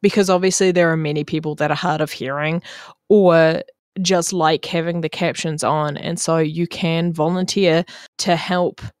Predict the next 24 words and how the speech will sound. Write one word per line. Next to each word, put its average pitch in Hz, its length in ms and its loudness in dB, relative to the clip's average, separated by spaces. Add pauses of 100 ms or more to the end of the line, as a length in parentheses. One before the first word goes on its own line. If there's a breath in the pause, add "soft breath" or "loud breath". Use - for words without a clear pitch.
add 180 260 -2
captions 156 560 -4
to 170 140 -4
some 165 240 -4
creators 160 760 -2 (400 loud breath)
on 175 200 0
YouTube 175 540 -4 (280)
so 180 320 2
that 190 180 -2
you're 196 120 0
helping 185 540 0
the 196 180 -2
creators 208 600 4
and 214 220 -2
the 214 60 -4
community. 180 720 -4 (440 loud breath)
And 208 440 -2 (240)
yeah, 262 300 0 (380 loud breath)
I 202 140 2
actually 262 240 0
watch 226 320 2 (120)
everything 190 480 0
with 165 120 -4
subtitles. 160 920 -6